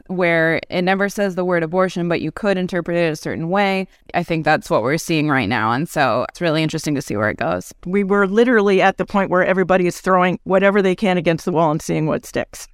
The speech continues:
Speaker 2: All right, well, let us turn to the federal research establishment. Late last month, a panel of advisors recommended a set of policies to strengthen oversight of so-called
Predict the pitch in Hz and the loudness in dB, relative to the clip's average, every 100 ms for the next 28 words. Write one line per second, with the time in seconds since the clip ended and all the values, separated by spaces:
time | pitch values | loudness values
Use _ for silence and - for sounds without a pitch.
0 | _ - _ _ _ _ _ 262 254 - | _ -20 _ _ _ _ _ 2 2 4
1 | 233 233 294 - 311 254 262 202 - 220 | 2 4 2 2 2 2 2 0 0 2
2 | 196 165 190 - 170 - 135 - 151 160 | 2 2 -2 0 -4 -4 -8 0 0 0
3 | - - 170 196 202 - 214 208 - 196 | -4 -4 -2 2 0 2 2 2 2 0
4 | 202 - 202 - 220 226 214 202 180 185 | 0 -2 -6 0 2 2 2 0 4 4
5 | 190 190 180 180 185 196 190 180 180 180 | 4 2 0 0 0 2 0 0 0 -2
6 | - 220 240 - 220 220 - 202 - 170 | 0 0 0 0 0 0 0 -4 -4 -10
7 | - 233 247 220 - 202 214 208 196 - | 0 0 2 0 0 0 0 2 2 2
8 | 175 240 214 226 196 | -2 -2 2 2 0